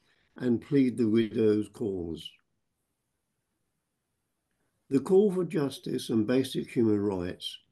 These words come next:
is rooted in the idea that humans are created in the image of God, which means they are inherently valuable.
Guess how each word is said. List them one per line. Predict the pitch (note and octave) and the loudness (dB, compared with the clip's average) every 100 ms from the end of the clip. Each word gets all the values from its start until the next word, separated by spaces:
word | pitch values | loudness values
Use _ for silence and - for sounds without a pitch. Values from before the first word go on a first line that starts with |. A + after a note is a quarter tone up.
| _ _ _ - | _ _ _ -6
is | A2+ | -2
rooted | A#2 D#3 D#3+ D#3+ C3 | 4 4 2 -2 -4
in | A#2+ | 0
the | A2+ | 2
idea | G#2+ G#2+ G#2 G#2+ | 2 2 0 -2
that | G#2 G#2+ - - | -2 -4 -6 -6
humans | F#3+ F3 A#2+ F#2+ G2+ - | 0 2 4 2 -2 -8
are | - A2+ | -8 -8
created | A2+ - B2+ B2 A2+ A#2+ | -8 -2 0 0 -2 -4
in | A2 G#2+ | -2 0
the | A2 | 0
image | A2+ A2 G2 | 2 0 -2
of | G#2 | -8
God, | - A#2+ G#2 E2 - _ _ _ _ _ _ _ - | -6 -6 -6 -8 -14 _ _ _ _ _ _ _ -8
which | A2+ - - | -6 -6 0
means | B2+ D#3+ A2 F2 F2 - D#3+ | 4 4 4 0 -6 -10 -6
they | G#2+ | -4
are | G#2 G#2 | -2 0
inherently | G#2+ G#2+ B2+ B2 - C3 B2+ B2 | 0 0 -2 -4 -2 -4 -2 -4
valuable. | - C#3+ G2+ G2 E2 F2 - - | -6 -10 -12 -10 -10 -12 -14 -18